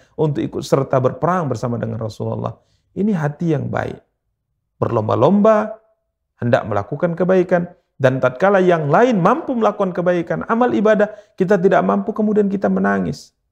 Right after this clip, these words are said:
Kita memohon kepada Allah kelapangan, sehingga akhirnya kita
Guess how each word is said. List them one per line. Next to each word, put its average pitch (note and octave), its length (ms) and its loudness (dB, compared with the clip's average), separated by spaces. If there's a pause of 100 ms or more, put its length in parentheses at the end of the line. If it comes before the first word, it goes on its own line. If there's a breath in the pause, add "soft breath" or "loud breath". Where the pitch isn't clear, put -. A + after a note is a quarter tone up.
(360)
Kita F#3+ 160 4
memohon E3+ 400 2
kepada D3+ 320 2
Allah D3 240 0
kelapangan, D3+ 640 -2 (160 soft breath)
sehingga C#3+ 320 2
akhirnya C#3 240 0
kita C3+ 160 -4